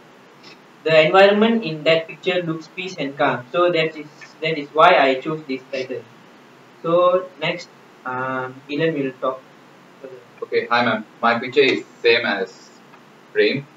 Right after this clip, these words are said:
Speaker 2: because I have choose, uh, I have chosen this picture. Okay, to answer my question, the first question is, "What interests you most about this photograph?" Okay, my answer would be, my, from my point of view, I'm most attracted to that photograph is because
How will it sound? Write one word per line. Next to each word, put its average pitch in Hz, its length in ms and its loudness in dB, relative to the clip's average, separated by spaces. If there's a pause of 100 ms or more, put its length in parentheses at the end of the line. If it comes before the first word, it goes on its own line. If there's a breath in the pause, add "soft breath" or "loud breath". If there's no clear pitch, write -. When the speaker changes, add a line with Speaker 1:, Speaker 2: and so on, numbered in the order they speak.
(160)
Speaker 2:
because - 200 -2
I 98 140 -2
have - 160 -10
choose, 113 240 -12 (360)
uh, 107 40 -4
I 98 340 0
have 101 180 -2
chosen 117 280 -8
this 107 160 -14
picture. 127 480 -2 (760)
Okay, - 300 2 (460)
to 135 80 0
answer 139 240 2
my 143 180 4
question, 131 540 0
the 107 100 2
first 131 260 0
question 120 360 -2
is, 113 360 -4 (1160)
"What 135 300 4
interests 135 340 2
you 110 80 -6
most 123 240 -2
about 104 220 0
this - 120 -14
photograph?" 101 560 2 (180)
Okay, 98 260 0 (260)
my 117 120 2 (100)
answer 123 180 -2
would 110 160 -2
be, 110 160 0
my, 110 220 -4 (260)
from 120 160 2
my 123 160 6
point 120 220 0
of 113 120 0
view, 131 140 2
I'm 101 220 2
most 143 220 -4
attracted - 280 -6 (120)
to 98 100 -12
that 101 200 -2 (120)
photograph 101 400 0
is 110 160 -12
because 110 340 0